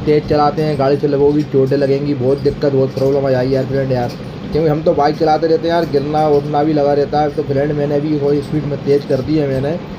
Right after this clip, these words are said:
क्योंकि अपन को बहुत जल्दी जाना है, क्योंकि अभी यहाँ पे सलामतपुर चौराहा यहाँ से मतलब बीस किलोमीटर दूर है।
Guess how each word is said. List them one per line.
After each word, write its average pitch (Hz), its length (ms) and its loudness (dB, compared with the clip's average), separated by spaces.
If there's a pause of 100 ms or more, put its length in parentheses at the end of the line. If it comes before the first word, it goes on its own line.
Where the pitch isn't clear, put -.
(920)
क्योंकि 147 320 2
अपन 151 260 0
को 160 120 2
बहुत 151 640 0
जल्दी 147 280 2
जाना 151 240 0
है, 156 80 0
क्योंकि 156 300 0
अभी 156 220 0
यहाँ 143 160 -4
पे 160 160 2
सलामतपुर 147 500 -6
चौराहा 147 200 -2
यहाँ 139 200 -4
से 156 240 -6
मतलब 156 360 -2
बीस 143 200 -4
किलोमीटर 151 340 0
दूर 151 200 4
है। 170 140 4